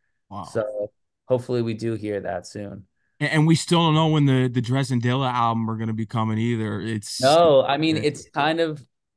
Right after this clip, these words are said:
Speaker 2: you know, I was praying this wouldn't happen, but in, you see it in the film, it's kind of a victim right now. It's in,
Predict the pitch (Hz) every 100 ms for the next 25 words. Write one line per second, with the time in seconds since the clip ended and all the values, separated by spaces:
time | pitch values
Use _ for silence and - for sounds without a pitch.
0 | _ 151 143 139 135 - 147 147 143 139
1 | 143 127 131 156 139 120 120 - - 120
2 | 117 120 120 135 127 127 120 131 170 123
3 | 117 - 123 127 127 120 113 120 123 127
4 | 120 123 120 117 120 120 117 117 - _
5 | 117 120 127 120